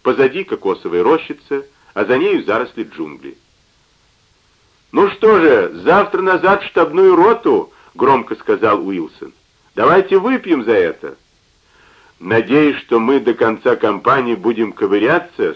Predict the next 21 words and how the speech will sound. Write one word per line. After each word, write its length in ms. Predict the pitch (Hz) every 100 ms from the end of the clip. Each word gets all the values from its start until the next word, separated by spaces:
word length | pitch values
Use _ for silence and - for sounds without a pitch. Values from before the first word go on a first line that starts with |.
| -
с 40 |
этой 300 | 85 - 76
проклятой 680 | - 80 80 87 85 - 78
дорогой», 460 | 92 90 71 71
заметил 400 | 65 80 78 78
Галлахер. 500 | 69 78 67 - - - _ _ _ _ _ _ _ _ _ _ _ _ _ _ _
Крофт 420 | - 151 202 202 - - -
перебирал 520 | 131 123 139 165 170
пальцами 600 | - 139 156 156 156 147
свою 300 | - 107 127
портупею. 800 | 131 127 143 139 95 80 73 69 _ _ _ _ - - -
Напряжённость 920 | 120 139 156 147 160 170 160 160 -
и 60 | 156
возбуждение, 680 | 156 131 156 143 202 170 123
которое 360 | 110 - 113
он 120 | 113 110
испытывал 680 | 127 - - 143 135 107 98
после 400 | 120 110 110 107
расстрела 640 | 113 - - 117 113 98
японского 640 | 92 95 107 90 - 95
солдата, 680 | 90 95 87 143 160 160 151